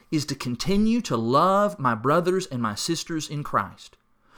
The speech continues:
Even if we're on completely different pages when it comes to these issues, it doesn't matter. My job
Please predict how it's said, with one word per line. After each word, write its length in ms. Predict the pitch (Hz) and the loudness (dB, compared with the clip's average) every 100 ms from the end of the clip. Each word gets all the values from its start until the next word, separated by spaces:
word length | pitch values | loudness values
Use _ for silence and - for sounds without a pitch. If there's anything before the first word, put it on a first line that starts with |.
| - | -10
Even 320 | - 220 269 247 | 0 2 2 0
if 140 | - | 0
we're 180 | 233 220 | 4 6
on 160 | 214 | 6
completely 720 | - 170 139 - 254 294 - 254 | 2 -4 -6 -4 -2 -2 -2 -4
different 380 | 208 233 233 - | -2 -2 -4 -4
pages 480 | 226 180 139 123 | -2 -2 -2 -4
when 140 | 117 131 | -4 -6
it 100 | 131 | -4
comes 260 | 180 180 180 | -4 -4 -2
to 100 | 147 | -4
these 240 | 170 165 | -2 -2
issues, 580 | 170 180 143 135 131 - - - | -2 -2 -2 -2 -2 -4 -12 -12
it 140 | 135 151 | -6 0
doesn't 240 | 196 185 | 0 2
matter. 340 | 185 214 120 - _ _ _ - - | 0 -2 -4 -14 _ _ _ -20 0
My 200 | 131 214 | 4 6
job 500 | 208 160 131 120 135 | 6 6 6 6 6